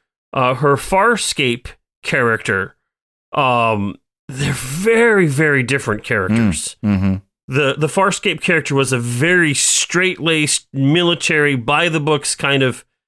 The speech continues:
Speaker 1: uh, character. Uh, almost, al-, almost more like Teal'c, where there's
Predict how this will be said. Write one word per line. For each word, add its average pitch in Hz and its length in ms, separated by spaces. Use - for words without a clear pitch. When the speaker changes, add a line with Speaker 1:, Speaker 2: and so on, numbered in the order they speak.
Speaker 1:
uh, 117 280
character. 139 580
Uh, 113 380
almost, 156 540
al-, 196 280
almost 214 320
more 175 100
like 135 220
Teal'c, 151 380
where 135 200
there's 131 320